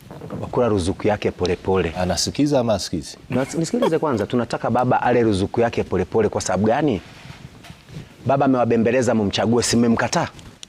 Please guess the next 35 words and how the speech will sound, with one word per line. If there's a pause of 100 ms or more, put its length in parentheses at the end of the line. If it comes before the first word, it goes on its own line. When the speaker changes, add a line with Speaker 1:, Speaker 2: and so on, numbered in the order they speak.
Speaker 1:
Ina
maana
atakija
mwaka
elfu
mbili
na
ishirini
na
saba
bado
mtamkataa. (260)
<clears throat>
Baba
aendelee
kula
bonasi
zake
polepole, (320)
uchaguzi
huo
unapo-,
unaokuja
ukimalizika,
baba
aendelee
kula (120)
bonasi
zake. (420)
Narudi
kwenye
swala
lile
ulilouliza
kwamba